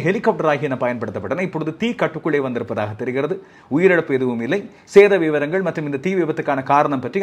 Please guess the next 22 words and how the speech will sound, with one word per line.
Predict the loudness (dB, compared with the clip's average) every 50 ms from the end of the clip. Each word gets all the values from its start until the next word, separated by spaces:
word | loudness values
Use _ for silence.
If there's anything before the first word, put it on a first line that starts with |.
| 2 2
ஆராயப்பட்டு | 2 2 0 -2 -4 -6 -6 -6 -6
வருவதாக | -4 -4 -4 -4 -4 -6 -6 -4 -6
சொல்லப்படுகிறது. | -6 -6 -6 -8 -10 -10 -12 -14 -16 -20 -20 -20 -20 _ _ _ _ _ _ 2 6 8
யாழ்ப்பாணத்தில் | 10 10 10 8 6 6 6 6 4 2 2 2
இன்றைய | 2 0 0 2
நாளில் | 2 2 2 2 4
தியாக | 4 4 6 4 2 0
தீபம் | 0 -2 -2 0 2
திலீவனின் | 2 2 4 2 2 0 0 -4 -4
நினைவேந்தல் | -2 -2 -2 0 0 0 0 -2 -2 0 2 4 4
ஆறாவது | 6 6 4 4 2 0 0 0
நாளாக | 2 2 0 0 0
அனுஷ்டிக்கப்படுகின்ற | -2 -4 -6 -8 -8 -6 -4 -2 -2 -2 0 0 0 0
வேளையில் | 0 0 0 -2 -2 -6 -8 -14 -20 _ _ _ _ _ _ 4
அவரது | 4 4 4 4 2 0 0
நினைவுகளை | 2 2 2 2 4 2 2 2 0 -2 -2
சுமந்த, | -2 -2 -2 -2 -4 -4 -2 0 0
அவரது | 0 2 0 -2 -2 0 4
தியாகத்தை | 4 4 6 4 2 0 0 -2 -4 -4
குறிப்பிடுகின்ற | -6 -4 -4 -4 -6 -4 -4 -2 -2 -2 -2 -2 0
ஒரு | 2 4 4 4
ஆவண | 4 2 0 0